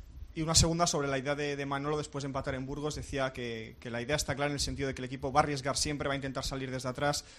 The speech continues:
va a asfixiar al rival, que nunca se va a dar un pelotazo, a no ser que sea una, una situación, pues, eh, donde no quede otra. ¿Vosotros creéis ciegamente en, en esta idea de, de arriesgar, aunque seguramente, pues,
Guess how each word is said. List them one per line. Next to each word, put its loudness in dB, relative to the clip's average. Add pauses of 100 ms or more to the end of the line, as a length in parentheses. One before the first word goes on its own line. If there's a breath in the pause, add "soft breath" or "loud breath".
(180 soft breath)
va 4
a 6
asfixiar 4
al 2
rival, 8
que -4
nunca -4
se -2
va 2
a 0
dar 0
un -8
pelotazo, 4
a -2
no -4
ser -8
que -10
sea -6
una, -4
una -10
situación, -8
pues, -4 (340 soft breath)
eh, -8
donde -4
no -2
quede 2
otra. 6 (140 loud breath)
¿Vosotros 4
creéis 4
ciegamente 0
en, -4
en -6
esta -2
idea 4
de, 0
de 0
arriesgar, 4
aunque 0
seguramente, 0
pues, -2